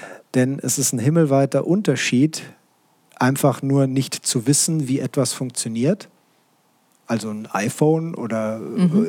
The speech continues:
Speaker 1: ein Automotor vielleicht im Detail. Oder der Tatsache, zu wissen, dass etwas unmöglich funktionieren kann.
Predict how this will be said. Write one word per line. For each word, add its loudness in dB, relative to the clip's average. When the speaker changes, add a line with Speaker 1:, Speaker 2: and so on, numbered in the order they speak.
Speaker 1:
ein -4
Automotor 2
vielleicht 0
im -6
Detail. -2
Oder 4
der 0
Tatsache, 0
zu 2
wissen, 0
dass 2
etwas 0
unmöglich 0
funktionieren -4
kann. -4